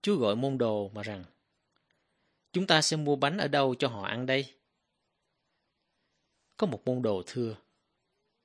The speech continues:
"Đây có một đứa bé, có năm cái bánh và hai con cá thôi.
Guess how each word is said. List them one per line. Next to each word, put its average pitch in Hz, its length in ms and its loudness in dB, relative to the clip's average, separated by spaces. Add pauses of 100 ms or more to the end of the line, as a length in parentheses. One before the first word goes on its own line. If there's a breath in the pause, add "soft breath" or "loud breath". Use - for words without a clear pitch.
(580)
"Đây 170 180 4
có 175 100 -6
một - 160 0
đứa 147 120 0
bé, 156 400 0 (960)
có 185 120 -2
năm 170 160 -4
cái 170 120 -2
bánh 185 260 0
và 127 100 -2
hai 123 140 -4
con 143 200 -4
cá 151 260 0
thôi. 143 320 0